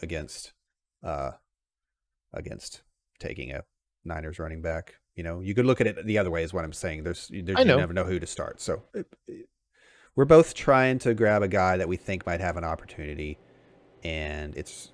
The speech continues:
Speaker 1: I guess it's closer than I thought, but I reached, I reached for, for him. That's for sure.
Speaker 2: Yep.
Speaker 1: But,
Speaker 2: That's,
Speaker 1: you know,
Speaker 2: that's for sure.
Speaker 1: sometimes you
Speaker 2: Um,
Speaker 1: gotta
Speaker 2: let's
Speaker 1: reach when
Speaker 2: do,
Speaker 1: you
Speaker 2: let's
Speaker 1: need to
Speaker 2: do,
Speaker 1: run back.
Speaker 2: um,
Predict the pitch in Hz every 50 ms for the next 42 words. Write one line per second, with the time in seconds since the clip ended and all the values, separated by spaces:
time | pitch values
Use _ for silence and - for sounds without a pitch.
0 | - - 92 90 - 104 95 - - - - - - 101 92 90 - 90 82 78
1 | 76 - 82 80 85 - - 196 240 190 113 87 71 - - - - 113 117 117
2 | 104 92 - - - 82 80 73 - _ _ _ _ _ _ _ _ _ - -
3 | 76 69 71 71 71 - - 95 92 - - - - - - - - - _ _
4 | _ _ _ _ _ _ _ _ _ _ _ _ _ _ - - 87 85 85 90
5 | 117 139 - _ _ _ _ _ _ _ _ _ - 87 85 92 113 127 - -
6 | - - 82 87 87 98 113 110 - - 87 80 - - 82 78 - 160 170 165
7 | - 170 165 160 151 151 156 156 156 156 165 180 185 143 - - 208 196 - -
8 | 160 185 180 190 175 170 165 160 147 139 135 127 120 117 113